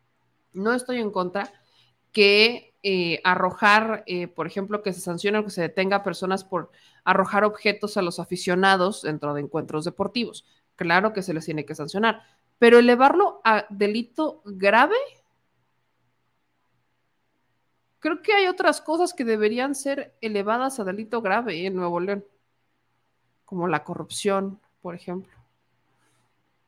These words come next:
No sé, el delito ambiental, ¿no?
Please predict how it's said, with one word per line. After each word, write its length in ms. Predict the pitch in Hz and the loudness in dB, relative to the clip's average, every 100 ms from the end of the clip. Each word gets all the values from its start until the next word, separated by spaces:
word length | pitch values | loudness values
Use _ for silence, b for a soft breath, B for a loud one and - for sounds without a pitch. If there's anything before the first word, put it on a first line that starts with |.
| _ | _
No 180 | - 190 | -8 -6
sé, 360 | 185 196 190 - _ _ _ _ _ _ _ _ - | -4 -6 -6 -16 _ _ _ _ _ _ _ _ -6
el 960 | 190 180 170 170 170 165 156 147 151 - _ - | -2 0 2 0 0 -2 -4 -6 -10 -16 _ -14
delito 420 | 196 190 185 190 196 | -2 0 0 2 2
ambiental, 760 | 196 180 170 - 160 147 170 - _ _ _ _ _ _ _ _ _ _ | 4 0 0 4 4 2 -6 -16 _ _ _ _ _ _ _ _ _ _
¿no? 560 | 165 170 226 208 - | -10 -4 -4 -4 -10